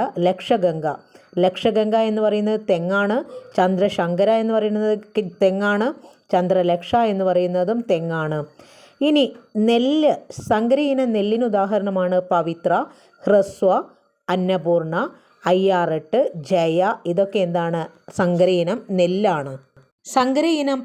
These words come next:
പയറിന് ഉദാഹരണമാണ് ലോല, മാലിക, ഭാഗ്യലക്ഷ്മി, ജ്യോതിക. ജ്യോതിക എന്ന് പറഞ്ഞാലും ഭാഗ്യലക്ഷ്മി എന്ന് പറഞ്ഞാലും മാലിക എന്ന് പറഞ്ഞാലും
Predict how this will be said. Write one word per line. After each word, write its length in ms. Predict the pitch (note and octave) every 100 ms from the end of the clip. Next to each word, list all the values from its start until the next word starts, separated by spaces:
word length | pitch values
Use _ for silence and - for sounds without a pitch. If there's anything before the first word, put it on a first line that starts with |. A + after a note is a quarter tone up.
| -
പയറിന് 480 | G3 G#3+ A#3 C4+
ഉദാഹരണമാണ് 800 | C4+ G3 F#3+ G3 G3+ F3 D#3+ D#3+ A#3+ - D#3+
ലോല, 460 | E3+ E3+ E3 E3 F3 D#4+ - _ _ E3+
മാലിക, 580 | F3 F3+ F3 E3+ E3+ F#3 D4 - C#3+
ഭാഗ്യലക്ഷ്മി, 760 | F3 E3 E3 E3+ F3 - G3+ E4 -
ജ്യോതിക. 520 | E3+ F#3+ E3+ E3 D#3 D#3 - _ - -
ജ്യോതിക 480 | D#3+ F#3+ G3 G3 G#3+ A3
എന്ന് 140 | G3+ F#3+
പറഞ്ഞാലും 540 | E3 D#3+ E3 E3 F#3 - - - D#3+
ഭാഗ്യലക്ഷ്മി 680 | F3+ F3+ G3 A3+ A3+ A#3+
എന്ന് 160 | A#3 F#3
പറഞ്ഞാലും 540 | D#3+ D3+ D#3 D#3 G3+ - -
മാലിക 500 | F3 F3 G3 A3+ A#3
എന്ന് 200 | A#3 G3
പറഞ്ഞാലും 540 | E3+ D#3 D#3 D#3+ D#3+